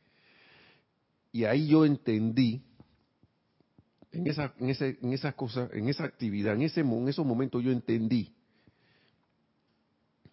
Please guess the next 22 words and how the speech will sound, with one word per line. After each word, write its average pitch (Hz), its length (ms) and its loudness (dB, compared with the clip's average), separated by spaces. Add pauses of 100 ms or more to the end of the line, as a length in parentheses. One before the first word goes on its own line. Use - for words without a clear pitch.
(1800)
Porque 104 380 -2
cuando 101 420 2
agarré 98 540 2
y 107 80 -10
busqué 95 320 -4
una 131 180 2
clase 123 380 -2
y 95 40 -2
la 92 220 0
vi 123 300 0
y 104 160 -4
me 95 140 -2
si-, 98 240 -6
la 92 240 -6
sentí 92 280 -6
en 127 80 2
el 123 100 0
corazón 101 460 -4
que 113 120 -4
ese, 110 480 0
esa 107 340 -2
era, 90 300 -4